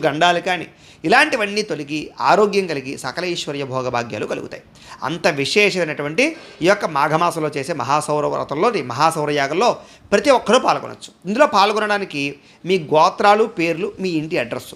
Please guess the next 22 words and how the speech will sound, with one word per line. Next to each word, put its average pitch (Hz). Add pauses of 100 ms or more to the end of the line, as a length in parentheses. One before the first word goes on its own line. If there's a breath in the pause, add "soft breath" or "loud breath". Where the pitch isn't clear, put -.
(140)
మా 131
WhatsApp 135
నెంబర్కి 151
మెసేజ్ 139
పెట్టినా 151 (160)
లేదా 147
మాకు 170
ఫోన్ 156
చేసినా 139
కూడా 123 (440 loud breath)
మీ 160
గోత్రనామాలు 233
మీద 196
నమోదు 175
చేసుకుని, 131 (440 soft breath)
ఈ 196
నెల్లాళ్ళు 208
జరిగే 208
అన్ని 175
రకాల 190 (100)
కార్యక్రమాలు 160
కూడా 170